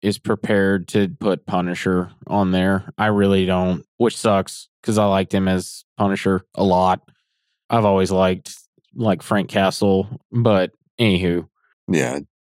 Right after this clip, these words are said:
Speaker 2: I don't, I don't think, I, Punisher definitely pushes those boundaries a little too far, I think. But I enjoyed him as my, myself.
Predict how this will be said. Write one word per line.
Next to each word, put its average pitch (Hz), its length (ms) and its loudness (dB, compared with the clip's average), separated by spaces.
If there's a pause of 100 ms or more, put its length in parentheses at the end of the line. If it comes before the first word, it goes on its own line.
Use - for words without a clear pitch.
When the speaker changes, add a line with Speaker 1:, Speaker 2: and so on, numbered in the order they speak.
Speaker 2:
I 98 160 4
don't, 80 220 0 (160)
I 80 160 0
don't 80 180 -2
think, 85 140 0
I, 73 120 0 (540)
Punisher 85 400 0
definitely 73 540 -2 (180)
pushes - 760 -4
those 80 220 0
boundaries 76 420 0
a 78 60 -2
little 73 200 -2
too 80 160 -4
far, 69 340 -2
I 73 40 -6
think. 69 360 -8 (160)
But 123 100 -12 (240)
I 90 300 2
enjoyed 85 340 2
him 80 160 2
as 78 160 0
my, 76 200 -2
myself. 76 540 -2